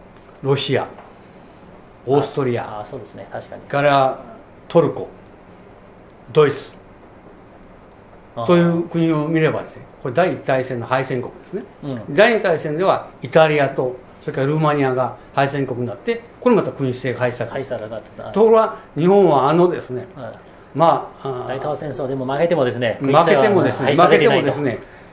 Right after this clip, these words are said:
Speaker 2: その敗戦国の
Speaker 1: うん。
Speaker 2: 君主はですね、
Speaker 1: うん。
Speaker 2: ま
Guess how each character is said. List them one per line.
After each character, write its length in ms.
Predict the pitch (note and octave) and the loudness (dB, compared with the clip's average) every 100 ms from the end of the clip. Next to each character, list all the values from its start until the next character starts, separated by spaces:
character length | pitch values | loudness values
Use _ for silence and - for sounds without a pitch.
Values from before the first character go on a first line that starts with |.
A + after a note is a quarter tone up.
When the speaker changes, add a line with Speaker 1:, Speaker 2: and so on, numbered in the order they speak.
| - | -8
Speaker 2:
そ 140 | D#3+ | -2
の 260 | D3+ C3+ - | 0 0 0
敗 220 | D#3 E3 | 0 2
戦 220 | D#3+ D#3 | -2 -4
国 260 | C#3 A#2+ C3 | -4 -4 -4
の 300 | C#3+ F3+ - | 0 0 -2
Speaker 1:
う 40 | C3 | -8
ん。 40 | A2 A2 - - - - | -16 -18 -20 -20 -20 -10
Speaker 2:
君 180 | D#3+ C3 | -4 -4
主 140 | - | -4
は 80 | C3 | -4
で 120 | D3 | -6
す 120 | - A2+ | -8 -14
ね、 100 | A2 | -14
Speaker 1:
う 880 | B2+ G#2+ - - - - - - | -14 -16 -20 -20 -20 -20 -20 -4
ん。 20 | F#3+ | 0
Speaker 2:
ま 280 | D3+ - | 0 -2